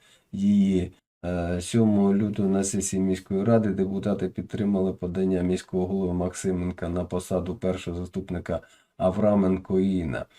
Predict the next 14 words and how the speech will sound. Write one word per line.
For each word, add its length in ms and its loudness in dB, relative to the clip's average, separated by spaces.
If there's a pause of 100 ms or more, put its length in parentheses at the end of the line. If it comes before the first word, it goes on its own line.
(420)
Інна 680 2
Леонідівна 880 2
офіційно 540 -2
входить 360 -4
до 120 -4
політичної 680 -4
партії 380 -2
"Довіра", 560 2 (600)
як 420 -2
і 60 -2
міський 460 0
голова. 680 2 (720)
Е, 440 -4 (840)
вона... 920 2